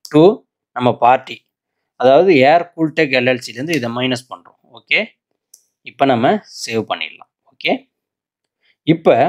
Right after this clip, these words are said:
நீங்க வெளில வந்துட்டு டிஸ்ப்ளே அக்கவுண்ட்ஸ் லெட்ஜருக்குள்ள போயிட்டு, ஏர் கூல்டெக்குள்ள போனீங்கன்னா, இதுல வந்து பாத்தீங்கன்னா, நம்ம வந்து அந்த டேக்ஸ் அமௌண்ட் வந்து கழிச்சிட்டோம்.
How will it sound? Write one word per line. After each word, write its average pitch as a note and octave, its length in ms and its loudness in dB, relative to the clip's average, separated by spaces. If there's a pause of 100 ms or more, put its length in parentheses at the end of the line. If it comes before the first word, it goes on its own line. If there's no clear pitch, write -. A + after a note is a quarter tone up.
(960)
நீங்க D#3 200 4
வெளில F3 260 4
வந்துட்டு C3 300 0 (300)
டிஸ்ப்ளே E3 420 0 (1900)
அக்கவுண்ட்ஸ் D#3 380 0 (100)
லெட்ஜருக்குள்ள B2+ 400 2 (100)
போயிட்டு, A#2 280 -4 (540)
ஏர் - 220 0
கூல்டெக்குள்ள D3 520 -4
போனீங்கன்னா, C3 440 -2 (320)
இதுல C#3+ 200 0
வந்து D#3 220 -4
பாத்தீங்கன்னா, C3 400 -2
நம்ம B2+ 200 -2
வந்து B2+ 180 -8 (640)
அந்த B2+ 120 -2 (120)
டேக்ஸ் F3 300 0
அமௌண்ட் A2 260 -4
வந்து D#3 180 -12
கழிச்சிட்டோம். - 400 -8